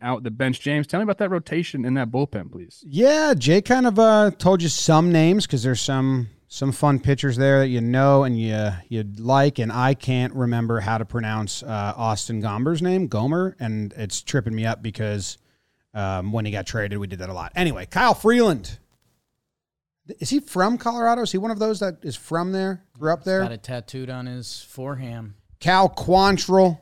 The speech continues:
Speaker 2: from the Guardians. Austin Go-, Go-, Gomer? Go-, remember we got in so much trouble back then for some
Speaker 3: Somber Gomber?
Speaker 2: I don't know.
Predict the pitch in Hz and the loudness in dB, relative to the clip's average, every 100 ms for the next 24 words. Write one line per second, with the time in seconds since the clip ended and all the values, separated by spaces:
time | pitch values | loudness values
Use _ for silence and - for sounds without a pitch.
0 | _ - 127 117 135 139 135 131 123 - | _ -6 -4 4 6 6 6 2 0 2
1 | 147 196 - - 151 131 127 _ _ _ | 4 6 4 2 2 2 -2 _ _ _
2 | _ _ _ _ _ _ - 131 147 - | _ _ _ _ _ _ -4 -2 -2 -8
3 | 123 107 - 123 151 226 277 330 302 - | -10 -10 -8 -2 0 0 0 -4 -6 -14
4 | _ _ _ _ _ 127 127 _ _ _ | _ _ _ _ _ -18 -18 _ _ _
5 | _ _ _ _ _ _ 143 180 202 127 | _ _ _ _ _ _ -4 0 2 2
6 | 117 120 110 127 123 - 127 127 127 113 | 2 -2 -2 -4 -6 -6 -4 -2 -2 -4
7 | 107 - 117 160 175 156 156 175 190 196 | -6 -4 -2 -2 -2 0 4 4 4 2
8 | 160 143 151 196 220 262 254 226 110 95 | 2 2 2 4 4 4 2 -4 -4 -4
9 | 85 82 82 87 | -6 -8 -8 -10